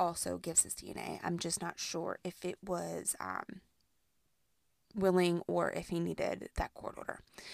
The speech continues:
Now, a few days later, on June eleventh, Lauren's story is gonna air on America's Most Wanted, and her segment is gonna generate upwards of three hundred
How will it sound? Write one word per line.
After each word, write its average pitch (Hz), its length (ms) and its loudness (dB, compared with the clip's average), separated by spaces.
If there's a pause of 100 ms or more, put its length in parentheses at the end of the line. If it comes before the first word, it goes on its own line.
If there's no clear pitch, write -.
(320)
Now, 208 140 10
a - 20 6
few 214 220 0
days 285 220 2
later, 190 320 0
on 185 140 2
June 175 300 0
eleventh, 175 720 0
Lauren's 185 480 4
story 185 520 2
is 180 100 0
gonna 175 220 0 (200)
air - 380 -2 (320)
on 185 140 8
America's 170 520 2
Most 160 400 -2
Wanted, - 500 -10 (460)
and 185 140 6
her 269 220 4
segment 185 640 4
is 175 140 6
gonna 202 240 6
generate 175 640 2
upwards 262 560 2
of 190 80 -2
three 202 540 -2
hundred 196 500 0